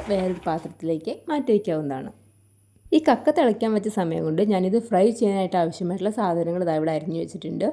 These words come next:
ചെറിയുള്ളി, ഇഞ്ചി, പച്ചമുളക്, വെളുത്തുള്ളി, സവാള, കറിവേപ്പില, പിന്നെ തേങ്ങാക്കൊത്ത്. ഇത്രയും സാധനങ്ങളാണ് ഞാനിവിടെ അരിഞ്ഞു വെച്ചിരിക്കുന്നത്. ഇനി നമുക്ക് ഇതിലേക്ക്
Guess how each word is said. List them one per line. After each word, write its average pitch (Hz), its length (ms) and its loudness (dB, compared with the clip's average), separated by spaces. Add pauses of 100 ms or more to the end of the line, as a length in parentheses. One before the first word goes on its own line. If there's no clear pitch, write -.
(200)
ചെറിയുള്ളി, 208 500 6 (220)
ഇഞ്ചി, 180 360 4 (140)
പച്ചമുളക്, 175 600 0 (160)
വെളുത്തുള്ളി, 175 500 0 (160)
സവാള, 160 460 0 (560)
കറിവേപ്പില, 196 640 2 (200)
പിന്നെ 294 220 2 (140)
തേങ്ങാക്കൊത്ത്. 165 600 2 (200)
ഇത്രയും 330 280 -6
സാധനങ്ങളാണ് 165 500 -4
ഞാനിവിടെ 165 260 -4
അരിഞ്ഞു 160 240 -6
വെച്ചിരിക്കുന്നത്. 175 500 -6 (460)
ഇനി 349 180 0
നമുക്ക് 190 320 -4
ഇതിലേക്ക് 180 300 0